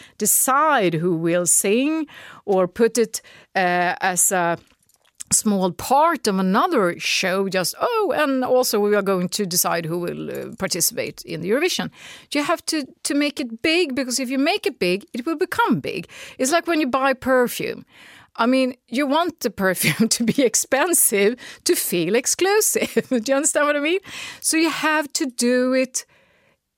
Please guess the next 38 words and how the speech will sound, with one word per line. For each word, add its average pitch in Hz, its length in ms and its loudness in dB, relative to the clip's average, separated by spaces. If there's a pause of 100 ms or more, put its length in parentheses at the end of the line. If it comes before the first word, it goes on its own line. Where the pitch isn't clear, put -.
(480)
Be-, 294 200 -2
it 269 340 -6
must 339 340 -2
become 349 500 -2
more 349 260 0
important. 302 840 0
So, 285 140 2
I - 20 2
mean, 285 200 2 (640)
take, 294 640 0
follow 359 380 2
up 349 220 2
Sam 233 540 2 (340)
now. 160 460 -2 (240)
I 202 80 2
mean, 220 420 2 (180)
a-, 226 280 0
and, 240 220 -2
and, 254 280 2 (400)
and 262 220 2 (120)
have 302 340 0
him, 240 480 2
you 277 80 2
must, 302 320 0
you 254 200 -8
can 359 140 -2
do 370 80 0
a 370 60 2
statue 403 520 2
of 165 160 2
him 165 160 2
or 160 80 0
something 160 560 -2
<laughs> - 120 0
somewhere 269 480 2 (180)
you 403 120 4
could - 300 -2
worship. 285 760 0